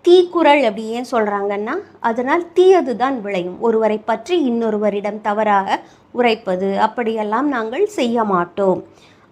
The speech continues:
"ஐயமும் பிச்சையும் ஆந்தனையும் கை காட்டி". இதுல ஐயம் பிச்சை அப்படின்னு சொல்லப்படுகிறது. ஐயம் என்பது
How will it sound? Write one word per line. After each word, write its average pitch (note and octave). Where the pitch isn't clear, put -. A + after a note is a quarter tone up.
"ஐயமும் D#4
பிச்சையும் C4+
ஆந்தனையும் B3+
கை A3
காட்டி". F#3
இதுல D4
ஐயம் D#4+
பிச்சை C4
அப்படின்னு A3+
சொல்லப்படுகிறது. A3
ஐயம் C#4+
என்பது A#3